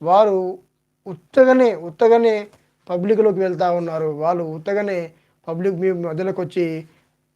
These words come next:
ఏవో ప్రగల్భాలు పలుకుతూ ఉన్నారు, 'మేము దేవుని సేవకులము, గొప్ప నాయకులమని పలుకుతూ ఉన్నారు,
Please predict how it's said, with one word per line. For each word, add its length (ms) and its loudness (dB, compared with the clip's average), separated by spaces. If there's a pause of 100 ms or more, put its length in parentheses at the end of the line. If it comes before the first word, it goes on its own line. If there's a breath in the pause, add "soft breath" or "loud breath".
(120)
ఏవో 200 6
ప్రగల్భాలు 500 4
పలుకుతూ 440 0
ఉన్నారు, 340 -10
'మేము 760 -18
దేవుని 300 4
సేవకులము, 680 -4
గొప్ప 240 -6
నాయకులమని 720 -4 (760 soft breath)
పలుకుతూ 360 -2
ఉన్నారు, 500 -8